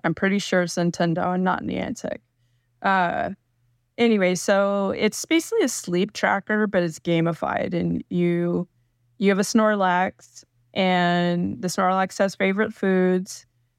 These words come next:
and you feed the Snorlax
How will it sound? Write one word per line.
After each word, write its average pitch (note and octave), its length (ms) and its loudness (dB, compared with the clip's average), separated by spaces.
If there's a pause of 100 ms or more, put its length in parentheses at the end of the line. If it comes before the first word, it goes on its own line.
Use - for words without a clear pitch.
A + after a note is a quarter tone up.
and F3+ 540 2 (160)
you F3+ 140 0
feed G#3 280 0
the G#3 60 -6
Snorlax F3+ 920 0